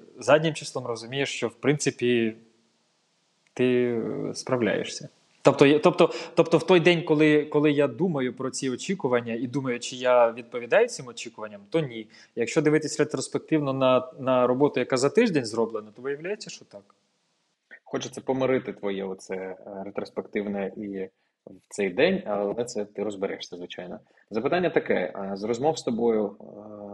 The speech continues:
Speaker 2: е, за, за ці, за ці сімдесят плюс днів, е, я дізнався, що картинки, які ти створюєш зараз, роботи, які ти створюєш,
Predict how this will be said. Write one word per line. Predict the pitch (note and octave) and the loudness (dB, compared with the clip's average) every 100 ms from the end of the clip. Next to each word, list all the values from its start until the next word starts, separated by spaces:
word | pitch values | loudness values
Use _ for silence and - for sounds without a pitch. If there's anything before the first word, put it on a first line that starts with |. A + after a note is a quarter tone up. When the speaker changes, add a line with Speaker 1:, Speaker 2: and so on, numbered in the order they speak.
| G#2 - | -12 -12
Speaker 2:
е, | |
за, | G2+ G#2 _ | -10 -12 _
за | - G#2 | -14 -14
ці, | G#2 - A2 G#2+ _ _ _ _ - | -12 -8 -8 -10 _ _ _ _ -14
за | G2 | -12
ці | G2+ G#2+ | -10 -10
сімдесят | - G#2 G2+ A2 - | -6 -6 -4 -6 -4
плюс | G#2+ G#2+ | -6 -4
днів, | D#3 F#3+ - _ _ _ G2 | -4 -4 -8 _ _ _ -8
е, | G2 | -2
я | A#2+ | -2
дізнався, | A2 A#2+ B2 - | -2 -2 -4 -6
що | - - G#2+ G#2 - _ - _ _ | -8 -4 -2 -4 -8 _ -20 _ _
картинки, | A#2+ - C#3+ D3+ - | -6 -2 0 0 0
які | A2+ - | 0 0
ти | A2 | -4
створюєш | A2 - A2 G#2 G2 | -6 0 2 2 0
зараз, | C#3+ - - | -2 -2 -6
роботи, | A2 A2+ - | -6 -6 -8
які | - | -14
ти | |
створюєш, | - - D#3 B2 | -10 -4 -4 -4